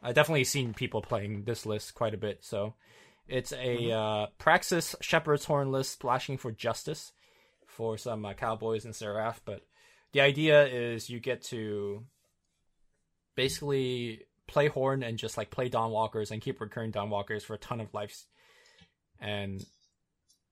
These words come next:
Speaker 1: you know, when we both saw this card, we're like, "Yeah, this card sucks." <laughs> And then we, once we start playing around there, it's like, "Wait, can we have Shepherd's Horn on three every single game? 'Cause this is kinda amazing."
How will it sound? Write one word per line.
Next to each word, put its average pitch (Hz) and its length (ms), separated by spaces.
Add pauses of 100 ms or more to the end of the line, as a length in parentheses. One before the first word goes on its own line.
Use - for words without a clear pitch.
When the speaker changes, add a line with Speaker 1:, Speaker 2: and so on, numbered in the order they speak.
(180)
Speaker 1:
you 135 80
know, 156 140
when 165 180
we 160 100
both 156 240
saw 160 260 (200)
this 143 180
card, 156 280
we're 127 120
like, 107 220 (120)
"Yeah, 185 260
this 156 180
card 120 160
sucks." - 460
<laughs> - 600
And 175 140
then 208 180
we, 196 80
once 185 260
we 156 160
start 147 280
playing 160 240
around 120 320
there, 120 100
it's 117 100
like, 113 160 (600)
"Wait, 123 280 (280)
can 156 160
we 214 100
have 202 260 (160)
Shepherd's 170 460
Horn 160 160
on 131 160
three 135 300
every 120 240
single 143 260
game? 127 300
'Cause 165 180
this 170 140
is 208 80
kinda 143 200
amazing." 104 380